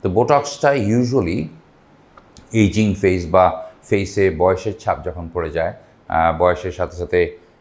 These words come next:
আহ, কপালে ভাঁজ পড়া শুরু করে, কপালে ভার্টিক্যাল গ্ল্যাবুলার ফোলস বলি সেটা হয়ে যায়, আহ, চোখের কর্নার দিয়ে এরকম ক্রিজেস হয়, ক্রোজ ফিট বলি,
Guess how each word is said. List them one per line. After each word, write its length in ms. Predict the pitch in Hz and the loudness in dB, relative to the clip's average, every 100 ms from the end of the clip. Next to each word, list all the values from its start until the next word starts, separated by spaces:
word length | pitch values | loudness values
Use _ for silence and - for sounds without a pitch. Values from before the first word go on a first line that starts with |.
| - | -6
আহ, 180 | 80 82 | -4 0
কপালে 340 | 95 90 87 90 | 0 2 2 2
ভাঁজ 260 | 80 85 - | 0 -2 -2
পড়া 180 | 80 78 | -2 -2
শুরু 260 | - 85 82 | -2 -10 -10
করে, 320 | - 80 78 85 | -6 -6 -4 -6
কপালে 300 | 82 85 82 | -4 -2 -4
ভার্টিক্যাল 640 | 80 95 92 85 90 85 - _ - | -2 -4 -4 -4 -4 -4 -10 _ -12
গ্ল্যাবুলার 480 | 80 87 85 82 78 | -2 0 0 0 -2
ফোলস 480 | - 95 85 80 78 | -2 -4 -2 -6 -10
বলি 220 | 80 78 | -10 -10
সেটা 320 | - 95 87 | -12 -12 -10
হয়ে 280 | 80 87 80 | -10 -10 -10
যায়, 220 | 82 78 73 - _ _ _ | -8 -8 -10 -18 _ _ _
আহ, 220 | - 78 80 | -6 -4 -2
চোখের 420 | 110 104 104 95 - - _ _ _ _ _ | -2 -2 -2 -6 -8 -20 _ _ _ _ _
কর্নার 440 | 110 107 110 101 95 | 0 2 2 -2 -2
দিয়ে 140 | 95 | -2
এরকম 340 | 90 90 87 82 - | -2 -4 -10 -10 -6
ক্রিজেস 460 | 104 90 92 80 85 | -6 -4 -6 -6 -2
হয়, 240 | 78 76 - _ _ _ - | -2 -2 -8 _ _ _ -2
ক্রোজ 540 | 117 104 95 - - | 2 2 2 -8 -12
ফিট 140 | 107 92 82 | -8 -8 -2
বলি, 300 | 87 85 | -2 -2